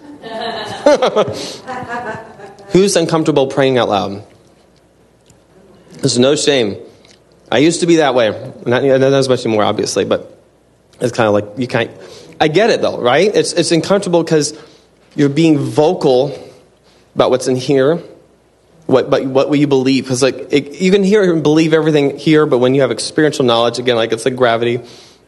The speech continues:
It doesn't matter what you think here about gravity. Experiential understanding of gravity is so much greater when you've experienced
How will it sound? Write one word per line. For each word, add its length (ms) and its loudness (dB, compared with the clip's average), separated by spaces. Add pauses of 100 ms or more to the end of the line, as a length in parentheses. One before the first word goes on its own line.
(800)
It 120 0
doesn't 280 0
matter 320 2
what 180 0
you 120 0
think 380 0
here 480 0 (180)
about 220 0
gravity. 560 0 (360)
Experiential 840 0
understanding 560 0
of 140 0
gravity 580 0
is 140 0
so 240 2
much 260 -2
greater 320 2
when 180 0
you've 140 -2
experienced 800 0